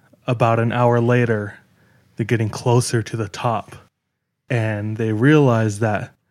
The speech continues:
their breaths are the only thing that they can hear.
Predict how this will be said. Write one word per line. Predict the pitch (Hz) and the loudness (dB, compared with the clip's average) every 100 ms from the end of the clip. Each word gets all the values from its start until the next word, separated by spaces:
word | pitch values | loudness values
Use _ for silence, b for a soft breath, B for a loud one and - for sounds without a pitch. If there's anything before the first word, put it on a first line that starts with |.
| _ _ _ _ - _ _ | _ _ _ _ -20 _ _
their | 120 107 | -2 -2
breaths | 104 117 110 - - | 0 0 0 -4 -8
are | 113 | -6
the | 101 - | -6 -4
only | 131 127 | 0 0
thing | - 113 | 0 -4
that | 107 - | -4 -6
they | 110 | -10
can | 104 104 | -10 -12
hear. | 104 120 - 139 | -10 -10 -10 -14